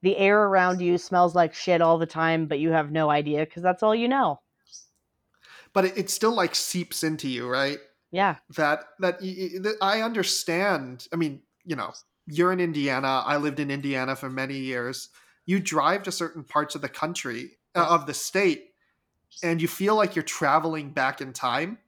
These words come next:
Speaker 2: but not in a good way.
Speaker 1: I was just there today, in fact, uh, in
Speaker 2: <laughs>
Speaker 1: parts of Indiana that really bummed me out just to be there.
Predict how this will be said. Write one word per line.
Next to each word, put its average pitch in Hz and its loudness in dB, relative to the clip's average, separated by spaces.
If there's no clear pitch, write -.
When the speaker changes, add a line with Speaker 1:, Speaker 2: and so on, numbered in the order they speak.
Speaker 2:
but 170 -2
not 160 2
in 156 -4
a 147 -6
good 143 -6
way. 123 -10
Speaker 1:
I 175 6
was 202 2
just 233 2
there 254 6
today, 269 6
in 156 0
fact, 147 0
uh, 160 4
in 165 0
Speaker 2:
<laughs> - -20
Speaker 1:
parts 185 2
of 180 -2
Indiana 185 4
that 165 2
really 180 4
bummed 170 4
me 175 0
out 151 4
just 160 -4
to 165 -6
be 156 0
there. 139 0